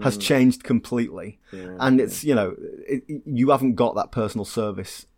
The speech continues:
Speaker 1: in quite the same way anymore.
Speaker 2: I've been watching Keeping Up Appearances recently. Spoiler
Speaker 1: Oh,
Speaker 2: alert for
Speaker 1: interesting.
Speaker 2: what we're
Speaker 1: I
Speaker 2: doing
Speaker 1: wonder
Speaker 2: next
Speaker 1: why.
Speaker 2: series. <laughs> So, um,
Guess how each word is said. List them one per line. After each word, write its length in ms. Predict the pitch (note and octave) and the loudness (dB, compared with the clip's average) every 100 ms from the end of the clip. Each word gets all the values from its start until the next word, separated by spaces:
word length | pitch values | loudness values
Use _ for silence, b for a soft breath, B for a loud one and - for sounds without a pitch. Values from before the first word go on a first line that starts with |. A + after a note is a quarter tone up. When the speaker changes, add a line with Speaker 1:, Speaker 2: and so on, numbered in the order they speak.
| - | -12
Speaker 1:
in 140 | F#2+ | -10
quite 220 | - G#2 - | -6 -8 -8
the 40 | |
same 280 | - G2+ G2 | -8 -8 -6
way 180 | G2+ F#2+ | -8 -8
anymore. 400 | F2 F2+ F#2 - _ | -10 -12 -14 -20 _
Speaker 2:
I've 220 | - E3+ E3 | 0 2 2
been 140 | D3+ | 2
watching 340 | C#3 - B2 | 2 2 -6
Keeping 340 | A2+ B2 A#2 G#2+ | -4 -4 -4 -6
Up 80 | G2+ | -8
Appearances 640 | - A2+ G#2 F#2+ G2 F2+ | -2 0 0 -2 -10 -10
recently. 540 | F#2 - G2+ F2 F2 - _ _ | -14 -14 -14 -16 -20 -20 _ _
Spoiler 640 | - - C3+ B2 A#2 G#2 | -14 0 4 6 6 4
Speaker 1:
Oh, 40 | G#2 | 6
Speaker 2:
alert 40 | G#2 | 4
for 40 | G#2+ | 4
Speaker 1:
interesting. 220 | - A2 | 4 4
Speaker 2:
what 100 | G2 | 4
we're 100 | A2 | 4
Speaker 1:
I 80 | A2+ | 6
Speaker 2:
doing 180 | A2 G#2+ | 6 6
Speaker 1:
wonder 180 | A#2+ A2+ | 8 8
Speaker 2:
next 160 | A2+ A#2 | 8 8
Speaker 1:
why. 280 | G#2+ A#2 C#3 - A3 | 8 8 6 8 6
Speaker 2:
series. 1500 | D3+ A3 D3+ F3+ D3+ E3+ B3+ C4 E3 D#3+ F3+ E3 - - A#3 - | 4 2 2 0 4 4 6 4 4 2 4 2 2 -2 -2 -2
<laughs> 0 | |
So, 420 | D#3 F3 C#3+ D#3+ D3+ | 2 4 6 4 4
um, 200 | D#3+ | 2